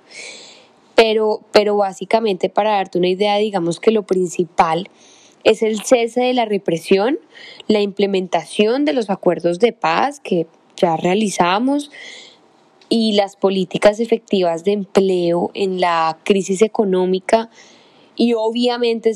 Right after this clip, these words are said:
no está de más decir que una reforma tributaria justa, porque en realidad necesitamos una reforma tributaria, pero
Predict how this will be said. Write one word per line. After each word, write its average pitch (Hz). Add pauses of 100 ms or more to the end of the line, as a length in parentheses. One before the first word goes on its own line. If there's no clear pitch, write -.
no 220
está 202
de 196
más 196
decir 196
que -
una 170
reforma 185
tributaria 185
justa, 185
porque - (520)
en 175
realidad 170
necesitamos 214
una 190
reforma 175
tributaria, 185
pero 170